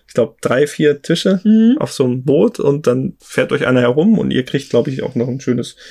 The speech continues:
Speaker 2: Ein Getränk,
Speaker 1: alkoholisches
Speaker 2: ja.
Speaker 1: Getränk und könnt dann im Warmen auf diesem Boot herumchillen. Das wollten wir schon vor ein paar Jahren mal machen, aber es hat sich nie ergeben.
Speaker 2: Ja, und eigentlich wollte ich es halt dieses Jahr zusammen mit den Eiszapfen machen, weil nur wegen den Eiszapfen hinzufahren, fand ich
Speaker 1: Mhm.
Speaker 2: ein bisschen zu wenig. Und ich wollte das kombinieren mit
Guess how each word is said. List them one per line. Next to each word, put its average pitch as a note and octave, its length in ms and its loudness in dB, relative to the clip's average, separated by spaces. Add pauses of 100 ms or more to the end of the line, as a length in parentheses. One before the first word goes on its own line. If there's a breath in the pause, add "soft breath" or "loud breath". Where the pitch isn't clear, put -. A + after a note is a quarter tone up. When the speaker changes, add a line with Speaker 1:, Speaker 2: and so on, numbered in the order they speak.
(160 loud breath)
Speaker 2:
Ein A3 100 -2
Getränk, B2+ 220 0
Speaker 1:
alkoholisches D3+ 460 2
Speaker 2:
ja. C#3+ 120 0
Speaker 1:
Getränk F3 360 0
und D3 160 0
könnt D3+ 240 -2
dann C#3+ 280 0
im B2 340 -4
Warmen B2+ 420 2
auf G2 140 -2
diesem A2 220 -4
Boot A#2 260 2
herumchillen. A2 480 0
Das - 80 -8
wollten A2 160 2
wir A#2+ 80 -2
schon A2+ 260 0 (280 loud breath)
vor G#2+ 120 -2
ein A2+ 40 0
paar G#2+ 120 0
Jahren A2 260 2
mal G#2+ 100 2
machen, G#2 320 0
aber G#2 100 0
es - 80 -8
hat - 120 -8
sich - 200 -6
nie A#2+ 200 2
ergeben. A2+ 680 0
Speaker 2:
Ja, G#3 200 2
und A#3 160 -4
eigentlich B3 320 -6
wollte A#3 220 0
ich - 100 -8
es A3+ 120 -6
halt G#3+ 140 0
dieses A3+ 240 2
Jahr G#3 200 0
zusammen G#3+ 440 2
mit G#3+ 120 0
den F#3+ 100 -4
Eiszapfen - 540 -4
machen, F3 300 -4
weil F#3 120 0
nur A3+ 360 6
wegen A3 160 0
den F#3 100 -2
Eiszapfen G#3 560 0
hinzufahren, A3 480 0
fand G3+ 200 0
ich G#3 80 2
Speaker 1:
Mhm. - 60 -6
Speaker 2:
ein - 40 -18
bisschen F#3+ 240 -6
zu F3 160 -8
wenig. D#4 380 0 (280 loud breath)
Und A3 100 4
ich A3 140 0
wollte A3+ 220 2
das A3+ 120 -4
kombinieren A3+ 720 2
mit G#3+ 260 2